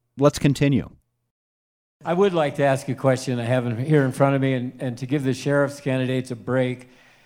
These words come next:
Speaker 2: instead ask the county commis-, uh, county commissioner, uh, candidates that the current commissioner has just recently directed a hundred thousand dollars of taxpayer money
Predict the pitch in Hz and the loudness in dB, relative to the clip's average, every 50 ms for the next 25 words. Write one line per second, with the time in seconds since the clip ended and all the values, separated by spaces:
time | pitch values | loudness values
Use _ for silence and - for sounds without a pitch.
0 | _ _ - 127 120 - - 147 143 139 135 135 131 - 131 - - 147 147 143 | _ _ -14 -14 -10 -6 -2 -2 0 0 -2 -4 -6 -8 -12 -12 -10 -8 -6 -6
1 | 139 - - 135 135 135 131 117 - - 127 123 120 120 120 - 143 135 127 123 | -8 -8 -8 -8 -8 -8 -10 -12 -12 -10 -10 -10 -10 -10 -10 -10 -8 -8 -8 -8
2 | - 143 139 135 131 - 143 131 127 127 131 - - 123 123 123 123 - 151 151 | -6 -4 -4 -4 -4 -4 -4 -2 -2 -4 -4 -6 -6 -6 -6 -6 -4 -4 -2 -2
3 | 143 135 135 135 135 131 127 - - - _ _ _ _ _ _ _ _ _ _ | -2 -2 -2 -2 -4 -4 -6 -10 -16 -20 _ _ _ _ _ _ _ _ _ _
4 | _ - 143 143 143 - 190 - 208 214 208 190 190 175 170 170 160 165 170 151 | _ 0 0 0 0 -2 -2 0 0 0 2 2 2 2 4 2 2 2 0 0
5 | 143 139 - 139 143 139 135 139 - 170 151 151 139 - 151 143 147 143 143 120 | 0 0 -2 -2 -2 -2 -4 -4 -6 -4 -4 -4 -4 -4 -8 -10 -8 -8 -8 -6
6 | 117 131 131 127 127 127 - 127 117 110 139 143 143 135 139 139 135 131 131 117 | -2 0 0 0 0 0 -4 -4 -4 -2 -2 -2 -2 -2 0 0 0 0 0 -2
7 | 123 120 123 123 127 131 131 131 127 110 120 117 - - 123 123 123 123 - - | -4 -4 -4 -2 -2 -2 -2 -4 -6 -8 -10 -10 -6 -2 -2 -2 -2 -2 -4 -2
8 | 135 127 123 123 117 120 120 123 120 120 120 120 | 0 2 2 2 0 0 -2 -2 -2 -4 -4 -6